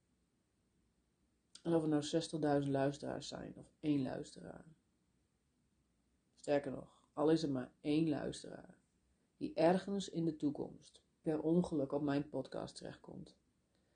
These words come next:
Of via mijn Facebook of mijn Instagram of ergens, ergens. Er is, ik, dat durf ik wel op te vertrouwen. Dat er ergens in de komende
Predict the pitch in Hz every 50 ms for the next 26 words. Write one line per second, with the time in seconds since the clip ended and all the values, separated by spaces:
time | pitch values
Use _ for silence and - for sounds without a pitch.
0 | _ _ _ - - - - - - - - - - - - _ _ _ _ _
1 | - 185 180 - 196 196 185 180 175 170 - - 165 160 160 156 156 151 156 147
2 | 147 147 135 107 131 131 - - 131 135 131 135 139 143 - - 170 170 175 185
3 | 180 175 156 143 - - - - 208 226 233 220 190 - 143 135 - - - -
4 | 160 170 165 - - 202 214 190 - - _ _ _ _ _ _ _ _ - 190
5 | 190 175 - 175 190 208 226 214 - 202 196 196 185 185 175 - 156 156 151 151
6 | 147 - - - - - 147 143 147 143 147 143 143 139 139 139 139 139 139 139
7 | 143 143 - - 180 208 233 233 - 233 - 170 160 147 135 - 165 165 175 185
8 | 190 185 170 156 143 147